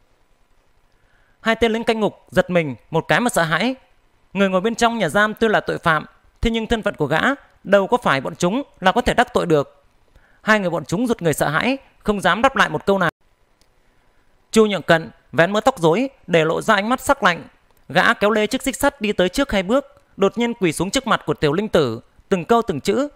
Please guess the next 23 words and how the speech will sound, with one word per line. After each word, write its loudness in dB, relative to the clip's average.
rành -2
rọt -2
mà -4
nói: -2
"Chu 2
Nhượng -4
Cận -4
ta 2
không 0
phải 2
là 0
một -6
món 0
đồ 2
vật -2
có 6
thể 2
tùy -2
tiện 0
mà 0
làm -2
hy -2
sinh. 0